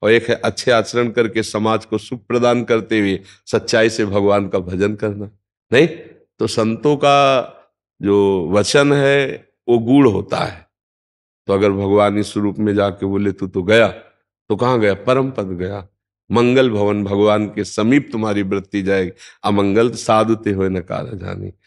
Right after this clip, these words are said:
नहीं, भक्ति भक्त भगवंत गुरु चतुर नाम बपु एक, इनके पद बंधन किए नासत विघ्न अनेक।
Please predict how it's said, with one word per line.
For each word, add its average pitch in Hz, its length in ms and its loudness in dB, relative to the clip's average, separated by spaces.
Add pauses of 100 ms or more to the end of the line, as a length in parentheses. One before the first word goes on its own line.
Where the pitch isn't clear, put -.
(260)
नहीं, 147 180 4 (280)
भक्ति 123 420 0
भक्त 117 380 0
भगवंत 110 680 0
गुरु 113 520 0 (300)
चतुर 147 440 2
नाम 127 440 2
बपु 123 380 0
एक, 110 460 2 (260)
इनके 151 460 2
पद - 320 0
बंधन 117 520 2
किए 104 460 0 (220)
नासत 110 480 0
विघ्न 110 480 -4
अनेक। 90 440 -6